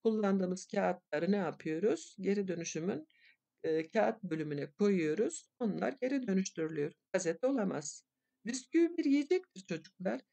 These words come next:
Yede-, yemediğimiz bisküvileri bir yerde saklayıp da tekrar gönü-, geri dönüş-, dönüşümün yapılması için bir birikimde bulunmuyoruz.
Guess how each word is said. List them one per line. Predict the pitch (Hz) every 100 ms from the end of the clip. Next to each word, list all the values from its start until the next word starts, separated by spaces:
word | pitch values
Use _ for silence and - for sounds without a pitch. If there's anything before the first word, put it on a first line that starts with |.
| _ _
Yede-, | 226 269 269 277 -
yemediğimiz | 233 294 285 220 196 190
bisküvileri | 226 220 - 185 165 165
bir | 196 233
yerde | 226 208 180
saklayıp | - 226 233 - 190 -
da | 151
tekrar | - 247 - 160 170
gönü-, | 185 226 202 - _
geri | 170 175 208 196
dönüş-, | 170 170 175 _ - 139
dönüşümün | 165 165 - 160 151
yapılması | 160 202 202 214 202 185 -
için | 160 - 220 349 _ _ _ _ _ _ _ _ _ _ - _ _ _ _ -
bir | 220 196
birikimde | 208 202 196 202 208 262 233
bulunmuyoruz. | 226 190 151 135 131 156 -